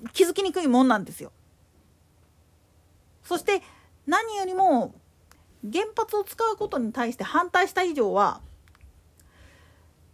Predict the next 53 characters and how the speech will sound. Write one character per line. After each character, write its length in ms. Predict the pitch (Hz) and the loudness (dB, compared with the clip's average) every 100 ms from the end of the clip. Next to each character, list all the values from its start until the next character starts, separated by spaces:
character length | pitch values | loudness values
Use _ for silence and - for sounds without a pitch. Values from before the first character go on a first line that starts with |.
| _ _ _ _ - | _ _ _ _ -4
そ 100 | 370 | -2
の 300 | 381 370 370 | 0 0 -2
火 140 | - | -2
力 200 | 427 392 | -2 0
の 140 | 294 247 | 0 2
燃 180 | 311 | 0
料 140 | 349 359 | -2 -6
費 100 | 277 | -2
で 100 | 233 | -2
あ 100 | 208 | 0
る、 320 | 208 185 - - _ - _ _ _ _ _ _ _ _ - _ _ _ _ _ _ _ _ | -2 -6 -10 -20 _ -20 _ _ _ _ _ _ _ _ -20 _ _ _ _ _ _ _ _
石 160 | - 311 | -6 -4
油 160 | 320 320 | -2 2
で 120 | 302 | 4
あ 80 | 302 | 6
ろ 180 | 285 269 | 6 6
う 40 | |
が、 160 | 208 196 | 4 -2
天 260 | - 277 | 0 0
然 160 | 277 277 | 2 0
ガ 120 | 269 | -2
ス 80 | 262 | 0
で 80 | 208 | -2
あ 80 | |
ろ 180 | 202 220 | 0 0
う 40 | 196 | -2
が、 120 | 180 | -4
石 180 | - 247 | -2 -2
炭 160 | - 269 | 0 0
だ 60 | 233 | 0
ろ 100 | 208 | -2
う 40 | |
が 60 | 185 | 0
関 240 | 254 262 | 0 2
係 160 | 262 254 | 0 -2
な 120 | 208 | -4
く、 60 | - - _ | -8 -20 _
今 240 | 294 381 269 | -4 -2 2
そ 120 | 392 | 2
れ 100 | 381 | 0
が 80 | 359 | -4
高 240 | - 415 | -2 0
騰 180 | 415 403 | 2 0
し 40 | |
て 180 | 403 349 | 0 -4
い 40 | |
る、 220 | 320 311 - - - - _ _ _ | -4 -6 -8 -20 -20 -20 _ _ _
為 260 | 339 349 370 | 2 4 2
替 40 | |
レ 120 | 349 | -4
ー 40 | 349 | -2
ト 140 | 269 | -2
と 120 | 226 | -2